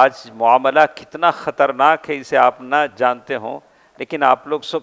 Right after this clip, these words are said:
<clears throat> پڑھے لکھے لوگ ہیں، شعور رکھنے والے لوگ ہیں۔ کبھی فیس بک میں ہم چلے جاتے ہیں تو ایسے پیجز جو غیروں کے، جو مسلمان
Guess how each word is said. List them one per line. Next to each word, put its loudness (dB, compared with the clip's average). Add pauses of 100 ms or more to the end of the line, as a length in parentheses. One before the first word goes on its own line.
<clears throat> -2
پڑھے 0
لکھے -6
لوگ -6
ہیں، -8
شعور -6
رکھنے -8
والے -2
لوگ -12
ہیں۔ -12 (580)
کبھی -10
فیس -8
بک -18
میں -4
ہم -6
چلے -4
جاتے 0
ہیں -10 (360)
تو -2
ایسے -2
پیجز -4
جو -8
غیروں 0
کے، -8 (160)
جو -10
مسلمان -2